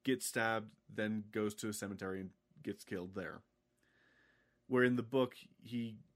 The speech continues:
he goes to the hospital, destroys the computer,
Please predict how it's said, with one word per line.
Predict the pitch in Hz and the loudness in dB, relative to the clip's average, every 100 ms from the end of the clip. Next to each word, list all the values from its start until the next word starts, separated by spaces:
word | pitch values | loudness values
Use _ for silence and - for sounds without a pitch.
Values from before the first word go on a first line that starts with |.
| _ | _
he | - 117 | -16 0
goes | 127 127 | 2 2
to | 131 | 0
the | 110 | -2
hospital, | 127 120 - 98 92 104 _ _ _ _ _ _ _ _ _ _ _ _ _ _ _ _ _ _ - | -2 -4 -4 -4 -4 -6 _ _ _ _ _ _ _ _ _ _ _ _ _ _ _ _ _ _ -8
destroys | 113 135 135 - | -2 4 4 2
the | |
computer, | 123 113 120 110 101 104 | -4 -4 -2 0 0 -2